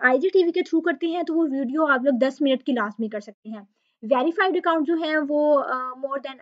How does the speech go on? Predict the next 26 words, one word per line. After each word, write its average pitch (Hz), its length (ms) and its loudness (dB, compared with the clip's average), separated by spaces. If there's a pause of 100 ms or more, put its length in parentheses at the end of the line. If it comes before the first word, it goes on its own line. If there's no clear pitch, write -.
अ, 254 240 0
more 262 200 -4
than 262 140 -4
one 269 220 0
hour 262 440 2 (100)
की 294 80 -2
वीडियो 269 260 -2
भी 269 100 -6
अपलोड 262 280 0
कर 277 100 -12
सकते 277 260 -10
हैं 277 180 0
आईजीटीवी 254 500 -2
के 262 120 -4
through, 311 520 -4 (400)
लेकिन 277 360 2
जो 277 120 4
दूसरे 285 340 -4
account 269 360 -16
हैं 254 100 -20 (100)
unverified, 269 720 -4
वो 262 120 4
just, 262 300 -2
अ, 247 300 -6
टेन, 269 440 -2
ten 285 380 -2